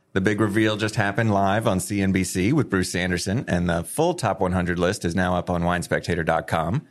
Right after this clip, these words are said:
That's free content, by the way. You don't need to be a subscriber or a website member to access our top one hundred wines of the year,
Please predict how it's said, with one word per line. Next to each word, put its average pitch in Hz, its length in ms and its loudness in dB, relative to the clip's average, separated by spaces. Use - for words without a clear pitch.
That's 98 200 -2
free 151 240 0
content, 117 500 0
by 92 160 2
the 85 100 2
way. 87 340 2
You 95 100 0
don't 101 280 0
need 101 160 0
to 95 60 0
be 98 100 2
a 95 60 2
subscriber 104 720 0
or 87 120 2
a 87 40 0
website 107 440 0
member 95 280 2
to 101 100 2
access 90 380 -2
our 90 100 0
top 92 220 -2
one 87 120 -2
hundred 90 240 -2
wines 92 240 0
of 87 60 -2
the 87 80 -2
year, 107 300 0